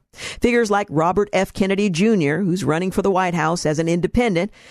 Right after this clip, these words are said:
and Senator Joe Manchin, the Democrat from West Virginia, who is mulling a run himself, have raised alarm that they could siphon valued votes away from President Biden and deliver victory to former President Trump.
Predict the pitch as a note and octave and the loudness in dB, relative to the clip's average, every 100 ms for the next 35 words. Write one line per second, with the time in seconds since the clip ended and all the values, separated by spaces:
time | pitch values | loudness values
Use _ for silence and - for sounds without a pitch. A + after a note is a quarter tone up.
0 | - - E3 B3 A#3 G#3 C#3 F#3+ A#3+ G3+ | -6 -4 -2 -2 0 -2 0 0 2 0
1 | F#3+ C4+ - D3 F#3 D3 G3 - F#3 - | 0 -2 -2 -2 0 0 -2 -2 -2 -2
2 | D#3+ E3+ G3 - E3 G3 A#3 F3+ F3+ F#3 | -2 0 -2 -2 0 2 2 2 2 2
3 | G3 D#3 D#3+ G#3+ D4 F3+ - D3 D3 C#3+ | 2 0 0 2 2 0 0 -2 0 0
4 | D3 C#3+ - C3 F3+ - - - - - | 0 0 -2 0 0 -4 -20 -20 -20 -8
5 | - G#3+ E3 E3 G#3+ B3 A3 - G3 F#3+ | -2 0 2 2 2 0 0 0 2 2
6 | G#3+ F3 F#3 D#3+ - F#3 F#3+ - G#3 - | 2 0 0 -2 0 0 0 0 -2 -2
7 | F#3 G#3 A3+ G3 D3+ D#3+ F#3+ G#3 F#3+ F#3 | -2 0 0 0 0 0 0 0 2 2
8 | G#3+ - D#3 E3 F#3 F#3 - D3+ D3 E3 | 0 0 0 0 0 -2 -2 -2 0 -2
9 | C#3+ F3+ F#3+ F3 F3 D#3+ D3+ F3 D#3 F3+ | 0 0 0 0 0 2 0 0 0 -2
10 | - F#3+ F#3+ G3 - D#3+ E3+ F3 - D3+ | 0 -2 0 -2 0 -2 0 -4 -2 -2
11 | D3+ D#3 D#3+ - E3+ D#3 - | 0 -2 -2 -4 -2 -2 -4